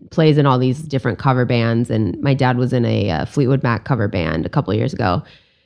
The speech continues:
And we, Bob and I were there at the show. Uh,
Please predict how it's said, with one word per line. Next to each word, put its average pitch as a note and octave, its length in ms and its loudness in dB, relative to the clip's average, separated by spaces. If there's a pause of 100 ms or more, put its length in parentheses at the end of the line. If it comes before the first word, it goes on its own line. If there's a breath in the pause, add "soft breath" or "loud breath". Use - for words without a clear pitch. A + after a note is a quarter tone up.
(140)
And F3 160 6
we, G3 160 8
Bob E3+ 640 2
and E3+ 80 6
I D#3+ 100 6
were D#3 120 6
there D3 360 4
at C3+ 220 2
the D3+ 80 0
show. C#3 760 4
Uh, C#3 200 0